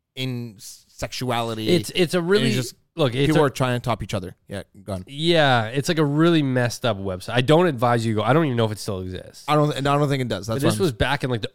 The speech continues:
Speaker 2: early internet days when, like, Two Girls, One Cup was a thing.
Speaker 1: Yeah, yeah, yeah.
Speaker 2: This was another one of those viral, viral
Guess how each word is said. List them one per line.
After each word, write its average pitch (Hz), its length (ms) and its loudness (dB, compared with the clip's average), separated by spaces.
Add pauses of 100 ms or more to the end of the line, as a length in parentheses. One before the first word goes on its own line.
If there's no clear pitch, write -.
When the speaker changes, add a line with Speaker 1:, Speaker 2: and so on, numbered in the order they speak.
Speaker 2:
early 139 320 0
internet 120 320 -2
days 107 480 -2 (120)
when, 113 180 -4
like, 104 320 -4
Two 117 200 -6
Girls, 110 280 -2
One 104 180 -4
Cup 101 260 -6
was 110 120 -4
a 107 80 -2
thing. 113 240 -2
Speaker 1:
Yeah, 120 300 0
yeah, 110 200 -4
yeah. 95 260 -10
Speaker 2:
This 139 160 -4
was 156 140 -4
another 127 240 0
one 127 140 0
of 120 40 -2
those 110 160 -4
viral, 104 460 -2 (260)
viral 123 600 0